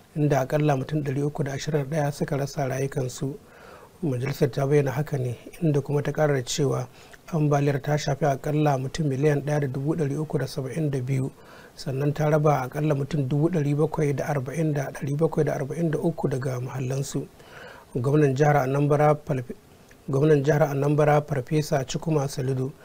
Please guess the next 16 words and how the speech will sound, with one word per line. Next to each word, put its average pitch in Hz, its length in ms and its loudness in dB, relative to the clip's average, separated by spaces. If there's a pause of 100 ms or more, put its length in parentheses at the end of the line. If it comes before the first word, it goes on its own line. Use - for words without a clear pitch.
(180)
shi - 220 -6
ya 135 60 -2
bayyana 139 340 4
haka 143 260 0
a 131 40 -2
lokacin 147 440 -2
da 147 80 0
yake 147 200 0
zantawa 147 440 0
da 143 80 0
manema 143 400 2
labarai 135 480 0
a 143 100 0
fadar 147 300 -2
shugaban 131 420 -6
kasa 143 380 -6